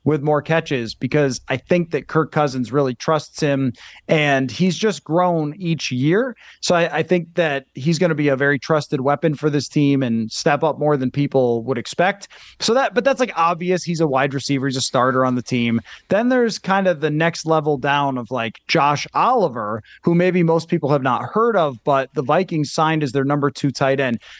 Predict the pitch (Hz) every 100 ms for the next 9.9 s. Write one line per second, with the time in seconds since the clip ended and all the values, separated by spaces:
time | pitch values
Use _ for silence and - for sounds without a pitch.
0 | _ 208 254 311 269 185 156 - 220 226
1 | 247 220 - 160 131 - - 220 226 226
2 | 202 180 156 - 190 170 160 - 156 117
3 | 104 190 214 180 170 - 233 240 208 175
4 | 185 175 - 180 143 110 110 - - -
5 | 180 180 165 143 196 180 151 180 - 170
6 | 175 160 - - 185 180 156 175 156 156
7 | 151 156 170 180 - - _ 170 156 143
8 | - 214 170 131 135 - - 165 175 170
9 | 151 190 208 - 180 185 190 135